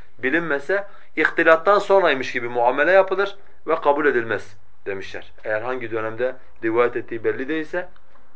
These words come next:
ihtilattan sonraymış gibi muamele yapılır ve kabul edilmez. Bu ravinin bir rivayeti de ihtilatından sonra yapmış olduğu bir rivayet. Yani Abdullah İbni Seleme el-Kufi'nin yapmış olduğu bu rivayet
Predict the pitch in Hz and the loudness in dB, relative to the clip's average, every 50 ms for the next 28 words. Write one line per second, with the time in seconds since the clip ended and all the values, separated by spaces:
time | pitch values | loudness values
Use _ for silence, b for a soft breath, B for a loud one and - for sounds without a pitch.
0 | - - - - - - - - - - 123 110 - - 123 117 117 117 - - | -10 -10 -10 -10 -10 -10 -10 -10 -6 -4 -2 -2 -2 -2 -2 0 0 0 0 0
1 | 135 131 131 - 143 139 131 120 110 101 95 - - 101 92 87 85 b b b | -2 0 0 -2 0 0 0 0 0 -2 -4 -6 -8 -8 -8 -8 -8 b b b
2 | b - 107 107 104 104 107 113 131 147 151 156 151 160 165 165 b b b b | b -4 -2 0 0 0 0 -2 0 0 -2 -2 -4 -6 -8 -8 b b b b
3 | b - 131 127 - 131 123 123 127 117 107 107 104 95 92 b b b b b | b -6 -6 -2 0 0 0 2 0 -2 -2 -4 -6 -6 -8 b b b b b
4 | - - 175 196 208 185 170 151 147 143 139 139 143 185 196 185 175 165 151 147 | 2 8 10 12 12 12 10 8 4 0 -2 0 2 4 6 8 8 8 6 6
5 | 147 180 202 196 185 165 - - 151 143 139 139 143 147 156 165 165 147 - 147 | 4 4 2 2 2 2 0 0 4 4 4 4 2 0 -2 -2 -2 0 0 0
6 | 135 123 117 110 107 113 110 - 110 101 92 95 92 95 90 87 87 85 85 82 | 2 4 2 2 2 0 -4 -4 -4 -2 -2 -2 -4 -4 -4 -4 -4 -4 -6 -6
7 | - - - b b b b b b - 98 98 - 110 107 110 104 110 110 120 | -8 -10 -10 b b b b b b -10 -8 -6 -4 -4 -4 -4 -6 -6 -2 0
8 | 123 113 98 - - - 127 117 110 110 101 101 - 123 120 113 104 101 98 - | 0 0 0 -2 -6 -8 -8 -8 -8 -8 -8 -4 -2 -2 -2 -2 -2 -4 -6 -6
9 | 107 101 - - 131 127 127 117 104 95 90 b b b b b - 107 101 127 | -6 -8 -6 -6 -6 -6 -6 -6 -8 -8 -8 b b b b b -4 -4 -2 -4
10 | 131 123 127 120 107 104 107 104 104 127 139 135 127 123 135 147 170 | -6 -6 -4 -6 -6 -6 -8 -8 -6 -6 -4 0 0 2 2 2 0